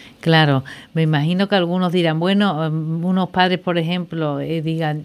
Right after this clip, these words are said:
"Hombre, a mí me gustaría entronizarla porque para mí será la reina", y a lo mejor algún hijo no cree y, y ese, pues, no le rezará, pero bueno, lo importante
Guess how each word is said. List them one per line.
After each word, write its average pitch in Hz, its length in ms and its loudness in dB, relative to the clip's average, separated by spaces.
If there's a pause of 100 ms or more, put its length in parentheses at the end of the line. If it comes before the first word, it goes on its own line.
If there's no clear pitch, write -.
(100)
"Hombre, 180 280 2
a 175 40 4
mí 175 140 2
me 185 140 2
gustaría 180 340 2
entronizarla 175 640 4
porque 175 180 4
para 156 200 4
mí 175 380 2
será 165 260 2
la 165 140 6
reina", 185 500 4 (400)
y 180 80 0
a 175 60 4
lo 170 80 4
mejor 170 260 4
algún 190 300 4
hijo 190 260 2
no 185 180 2
cree 196 420 2 (100)
y, 170 500 4
y 175 160 4
ese, 170 200 2
pues, 175 140 4
no 160 120 6
le 156 120 2
rezará, 170 460 4
pero 156 200 4
bueno, 170 240 2
lo 165 60 4
importante 180 840 4